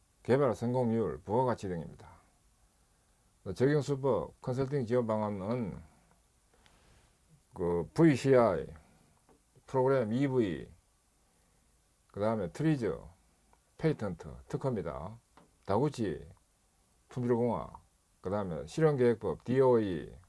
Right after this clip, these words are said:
디자인 오브 익스페리먼트, 그 디-, 디버깅 디알, 즉 디자인 리뷰로서 설계 심사 또는 실효 검토라고 하는 디알이 활용됩니다.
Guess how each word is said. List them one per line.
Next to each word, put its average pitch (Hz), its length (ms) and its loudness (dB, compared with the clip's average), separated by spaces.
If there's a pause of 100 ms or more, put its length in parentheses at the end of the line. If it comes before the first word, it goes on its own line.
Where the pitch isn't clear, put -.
(100)
디자인 127 380 2
오브 113 220 0
익스페리먼트, 90 720 -4 (1300)
그 98 160 -2
디-, 107 260 -4 (320)
디버깅 123 560 4
디알, 117 580 2 (760)
즉 113 360 2 (300)
디자인 127 380 2
리뷰로서 107 840 -2
설계 123 420 0
심사 101 380 -4
또는 101 160 -6
실효 104 280 -4
검토라고 92 420 -4
하는 82 200 -6
디알이 92 580 -2
활용됩니다. 85 640 -10